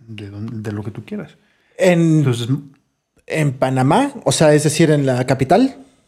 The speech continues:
Speaker 1: No. Dentro de Panamá, en, dentro del país, te vas a una zona que se le llaman Zona Colón,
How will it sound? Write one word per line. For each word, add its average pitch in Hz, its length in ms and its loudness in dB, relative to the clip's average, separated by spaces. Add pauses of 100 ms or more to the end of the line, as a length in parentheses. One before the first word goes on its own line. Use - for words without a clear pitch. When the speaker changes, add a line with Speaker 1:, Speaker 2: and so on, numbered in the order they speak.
Speaker 1:
No. 123 480 2 (800)
Dentro 139 440 0
de 165 80 -4
Panamá, 170 480 -4
en, 131 220 -4
dentro 135 260 -4
del 139 100 -4
país, 139 520 -6
te 139 120 -10
vas 117 200 -6
a - 20 -4
una 120 160 -4
zona 131 180 -8
que 123 40 -8
se 123 100 -10
le 113 120 -6
llaman 120 260 -4
Zona 120 360 -8
Colón, 127 540 -4